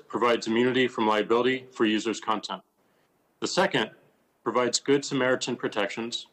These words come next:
for content moderation and removal, even of constitutionally protected speech,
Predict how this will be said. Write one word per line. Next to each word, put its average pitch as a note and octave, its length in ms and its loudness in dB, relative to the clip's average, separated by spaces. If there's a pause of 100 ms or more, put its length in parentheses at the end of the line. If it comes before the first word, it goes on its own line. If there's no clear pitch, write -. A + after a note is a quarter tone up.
(120)
for A2 140 -4
content A#2+ 420 0
moderation A2 560 2
and G#2 140 -2
removal, G2+ 540 -4 (580)
even C#3+ 380 2
of B2+ 260 0
constitutionally B2+ 840 -2
protected - 520 -4
speech, - 520 -2